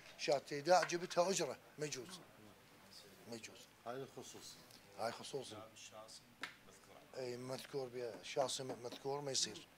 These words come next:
Speaker 1: هاي ما يصير، قانونا ما يجوز. انت تدفع لك صك مليونين، سجلها خصوصي، وهاي بعدين،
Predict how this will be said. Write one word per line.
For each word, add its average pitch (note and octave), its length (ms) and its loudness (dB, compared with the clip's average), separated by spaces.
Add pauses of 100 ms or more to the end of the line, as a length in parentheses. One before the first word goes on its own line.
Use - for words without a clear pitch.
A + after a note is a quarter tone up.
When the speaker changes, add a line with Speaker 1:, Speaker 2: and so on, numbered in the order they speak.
(220)
Speaker 1:
هاي B2+ 100 2
ما B2+ 80 -2
يصير، A2 200 2
قانونا D3 340 4
ما D3+ 100 -2
يجوز. G#2+ 360 -8 (720)
انت B2+ 160 2
تدفع C#3+ 240 4
لك C3+ 140 0
صك C#3+ 240 0
مليونين، C#3+ 420 2 (180)
سجلها B2 340 0
خصوصي، C3+ 540 -4 (520)
وهاي B2+ 260 2
بعدين، C#3+ 520 2